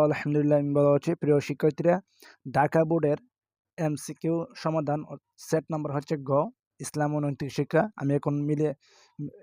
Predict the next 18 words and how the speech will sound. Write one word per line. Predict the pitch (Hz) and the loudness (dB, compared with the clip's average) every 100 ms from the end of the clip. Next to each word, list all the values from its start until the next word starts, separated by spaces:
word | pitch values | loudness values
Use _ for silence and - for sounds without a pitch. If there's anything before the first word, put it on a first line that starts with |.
| - | -4
এমসিকিউ | 151 - - 165 | -2 -2 2 2
মিলাবো, | 156 165 185 | 4 4 4
তোমরা | 156 147 | 2 0
সাথে | 135 151 | 0 0
মি-, | 147 131 | -2 -6
সাথে | 139 143 | -4 0
মিলিয়ে | 143 143 147 | 4 6 4
নিও। | 139 120 120 _ _ _ _ _ _ _ _ - - _ _ _ _ | 2 -2 -6 _ _ _ _ _ _ _ _ -20 -20 _ _ _ _
এক | 160 - | -4 0
নাম্বার | 170 175 175 | 0 2 2
দেখো | 160 170 165 - | 2 2 2 0
খ, | - 151 156 214 - | 2 4 4 2 -4
দুই | 139 156 | -2 0
নাম্বার | 170 160 151 - - | 0 0 0 0 -2
ক, | 151 147 - | 0 0 0
তিন | - 143 | -4 -4
নাম্বার | 147 156 160 | -4 -2 -2
খ, | 156 | -2